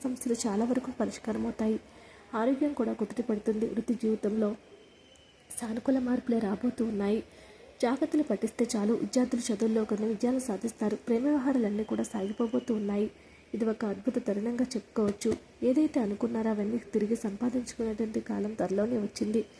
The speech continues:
కుటుంబంలో సుఖ సంతోషాలు ఉంటాయి. పెళ్లి ప్రయత్నాలన్నీ కూడా సఫలీకృతం అవుతాయి. మూడు వందల ఏర్ప-, ఏళ్ళ తర్వాత ఏర్పడే యొక్క యోగాలు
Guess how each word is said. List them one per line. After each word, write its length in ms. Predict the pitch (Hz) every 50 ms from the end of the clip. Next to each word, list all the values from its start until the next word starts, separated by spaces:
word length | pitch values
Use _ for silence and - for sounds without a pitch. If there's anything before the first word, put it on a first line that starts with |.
| - - - - - - - -
కుటుంబంలో 400 | - 240 233 277 269 277 254 247
సుఖ 220 | 247 - 233 208 -
సంతోషాలు 580 | - 226 208 220 - 269 247 - 262 233 220
ఉంటాయి. 300 | 196 208 214 - 226 226 220 - - - -
పెళ్లి 160 | 254 247 285
ప్రయత్నాలన్నీ 560 | 285 277 262 254 254 262 240 226 214 208 220
కూడా 200 | - - 214 214
సఫలీకృతం 680 | 214 - 220 202 - 226 247 247 - 240 240 - 233 220
అవుతాయి. 360 | 208 214 - 220 220 220 - - - - - -
మూడు 120 | 240 220 220
వందల 260 | 214 208 208 220 214
ఏర్ప-, 340 | 202 196 196 - 254 247 262 - - - - 220 214 190
ఏళ్ళ 220 | 160 208 226 214 226
తర్వాత 320 | - 254 233 220 220 240
ఏర్పడే 340 | 220 208 208 - 220 220 226
యొక్క 180 | 220 214 -
యోగాలు 460 | 226 208 190 202 196 254 247 233 220